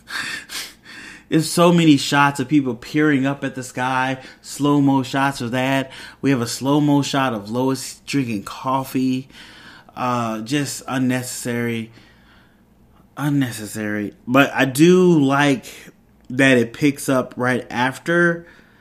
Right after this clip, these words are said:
Sup-, Batman versus Superman. It picks up right after Batman versus Superman, where it <sighs> ties everything back to Superman, though. That's the, that's the thing I don't like. Stop tying everything back to Superman. His scream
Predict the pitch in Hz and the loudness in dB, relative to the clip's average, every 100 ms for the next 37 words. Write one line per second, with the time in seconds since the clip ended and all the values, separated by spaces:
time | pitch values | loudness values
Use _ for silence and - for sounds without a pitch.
0 | _ _ _ _ _ _ - - - 160 | _ _ _ _ _ _ -20 -6 2 2
1 | - - 127 143 147 147 143 139 143 131 | 2 -6 0 2 2 2 0 0 -2 -2
2 | 131 135 123 120 139 117 - 113 120 147 | -2 -2 -2 -4 -6 -8 -10 -10 -2 0
3 | 143 127 123 104 110 107 110 104 107 113 | 2 0 -4 -4 -4 -4 -4 -4 -6 -6
4 | 104 110 110 107 107 - - - _ 127 | -6 -4 -4 -6 -8 -16 -20 -20 _ 0
5 | 135 131 131 139 - - - - - - | 2 2 0 0 -2 -16 -10 -8 -8 -10
6 | - - - - - - _ _ _ - | -14 -20 -20 -20 -20 -20 _ _ _ -8
7 | - 151 160 165 160 143 156 156 151 143 | -4 0 2 4 4 2 2 2 2 2
8 | 120 127 131 123 - 175 175 190 190 185 | 2 -2 -4 -8 -6 -6 -2 -2 0 0
9 | 190 - 127 151 147 147 139 - 139 131 | -2 -2 -2 -2 -2 -2 -2 -4 -6 -2
10 | 139 135 127 127 123 113 92 - - - | 0 0 0 -2 -2 -4 -8 -18 -20 -20
11 | - - 147 - 147 156 151 143 131 131 | -12 -6 -6 -4 0 2 4 4 2 0
12 | 123 120 113 117 113 117 87 98 101 87 | 0 0 -2 -8 -10 -10 -10 -12 -12 -12
13 | - - - - - 151 - - 135 143 | -16 -18 -20 -10 0 2 2 -4 0 4
14 | 143 139 131 | 6 6 4